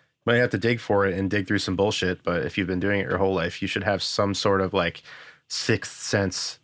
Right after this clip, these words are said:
to spotting bullshit on the internet. And if it seems fishy, then you can, you know, cite sources or compare it against what other people say about it, and you'll find your general consensus and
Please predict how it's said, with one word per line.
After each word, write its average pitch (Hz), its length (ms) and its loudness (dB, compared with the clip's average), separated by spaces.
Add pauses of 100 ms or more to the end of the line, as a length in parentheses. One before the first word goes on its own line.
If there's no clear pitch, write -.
(220)
to - 160 -4 (220)
spotting 92 580 0
bullshit 101 380 2
on 110 80 2
the 110 80 2
internet. 113 400 2 (320)
And 98 120 2
if 92 140 0
it - 80 -8
seems 104 340 -2
fishy, 113 360 0
then 98 160 0
you 92 100 0
can, 90 160 -2
you 90 100 -2
know, 85 120 -4
cite 95 320 -2
sources 92 560 -4
or 90 240 -2 (500)
compare 113 300 2
it 104 80 2
against 98 240 -2
what 107 100 2
other 113 140 2
people 92 240 -4
say 90 220 0
about 87 260 0
it, 82 180 -2
and 85 300 -4 (320)
you'll 110 160 2
find 107 340 2
your 98 120 4
general 92 360 2
consensus 90 640 -2
and 80 240 -6